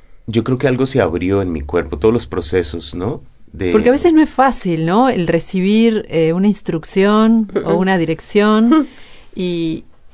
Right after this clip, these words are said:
Speaker 2: y lo que tiene que suceder, eh, que es esa disposición, no es matemática o no es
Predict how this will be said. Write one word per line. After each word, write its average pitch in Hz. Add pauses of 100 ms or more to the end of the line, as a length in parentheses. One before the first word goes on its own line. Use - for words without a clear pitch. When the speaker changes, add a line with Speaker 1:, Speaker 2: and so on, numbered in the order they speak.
Speaker 2:
y 175
lo 165
que 156 (100)
tiene 233
que 208
suceder, 202 (400)
eh, 151
que 180
es 160
esa 196
disposición, 202 (680)
no 202
es -
matemática 165
o 170
no 196
es -